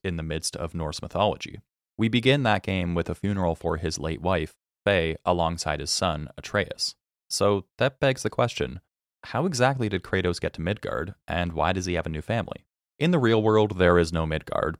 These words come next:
but I can assume that it would be somewhere in Norway. And just a disclaimer, I am not a historian, and this is based on some quick research that I did, and therefore it may not be entirely accurate.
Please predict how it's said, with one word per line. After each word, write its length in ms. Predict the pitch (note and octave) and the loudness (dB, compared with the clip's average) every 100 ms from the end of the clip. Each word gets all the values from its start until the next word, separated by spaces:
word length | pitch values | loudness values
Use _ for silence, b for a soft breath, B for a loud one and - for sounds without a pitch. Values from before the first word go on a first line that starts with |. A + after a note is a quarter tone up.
| - | 0
but 240 | F2+ - | 2 4
I 80 | F#2+ | 0
can 160 | G2+ G#2 | 0 0
assume 320 | - C3+ D#3 | 0 0 0
that 140 | B2+ | 2
it 40 | G#2 | 2
would 120 | F2+ | 0
be 80 | F2 | -2
somewhere 420 | - G2+ G2+ F2+ | -2 -2 0 0
in 180 | D#2 D2 | -2 -2
Norway. 500 | C#2+ - - G1+ - _ _ _ | -4 -4 -8 -12 -14 _ _ _
And 280 | F#2+ F#2+ F#2+ - - | -4 -2 -2 -6 -6
just 220 | A#2+ - | -6 -4
a 40 | |
disclaimer, 580 | C#3+ - F#2+ F#2+ F#2+ F#2+ | -4 -4 -4 -2 -2 -2
I 140 | F2+ F2+ | -2 -2
am 140 | F#2 | 0
not 180 | G2+ B2+ | -2 -2
a 40 | |
historian, 640 | G#2 - G2+ A2 G#2+ G#2 G#2 | -4 -4 -2 -2 0 -2 -2
and 220 | - F#2 | -2 -2
this 140 | F#2+ - | -4 -6
is 80 | G#2 | -4
based 280 | F#2+ F#2+ | -4 -2
on 100 | F#2 | -4
some 140 | F2 E2+ | -4 -6
quick 280 | - F#2 - | -4 -4 -4
research 380 | E2 F#2+ F2+ | -4 -4 -4
that 120 | - F2 | -4 -6
I 80 | |
did, 320 | F2 F2 F2+ F#2+ _ _ - | -4 -2 -2 -4 _ _ -4
and 280 | F#2 F2 E2+ | -2 0 0
therefore 420 | G2 G#2 - G2+ | 0 0 2 0
it 80 | E2 | 2
may 220 | F2 G2 | -2 0
not 200 | G2 F#2 | 0 0
be 100 | F2 | -2
entirely 420 | D#2+ D#2 D2+ D2+ | -4 -4 -4 -4
accurate. 420 | D2+ D2+ G#1 A1 | -4 -4 -6 -10